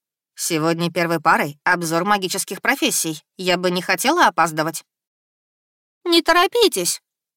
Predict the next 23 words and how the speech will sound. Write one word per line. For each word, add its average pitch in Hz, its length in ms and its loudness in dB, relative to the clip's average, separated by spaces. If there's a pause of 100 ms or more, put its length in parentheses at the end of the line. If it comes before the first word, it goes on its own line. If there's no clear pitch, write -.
(260)
донесся 180 560 0
крик 175 220 -4
Эвеи. 160 360 -4 (360)
«Самые 294 480 2
перспективные 330 720 0
профессии 254 500 -2
мы 277 140 0
с 262 40 0
девочками 349 520 0
уже 262 180 2
застолбили. 214 680 0 (120)
Вам 494 280 6
ловить 240 320 2
нечего». 196 400 -4 (1040)
По 139 120 -2
коридору 156 560 -4 (180)
разлетелся 185 800 -2
злобный 180 400 -2
смех. - 380 -6 (1120)
«Все, 220 420 -4 (100)
мне 247 260 2
пора. 247 360 0 (220)
Эдди, 180 420 -4